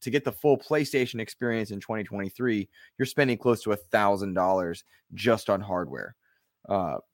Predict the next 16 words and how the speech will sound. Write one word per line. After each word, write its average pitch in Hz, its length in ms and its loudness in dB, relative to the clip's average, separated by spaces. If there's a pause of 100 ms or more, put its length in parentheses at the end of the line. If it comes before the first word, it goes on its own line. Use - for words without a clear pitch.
to 151 80 10
get 143 80 8
the 131 80 6
full 113 440 6
PlayStation, 101 600 -4
if 123 80 0
you 123 80 2
wanna 107 140 4
call 101 260 4
it - 80 -8
that, 71 180 -6 (120)
that's 139 160 4
a 165 40 8
lot 143 220 12
of 120 60 4
money, 110 280 2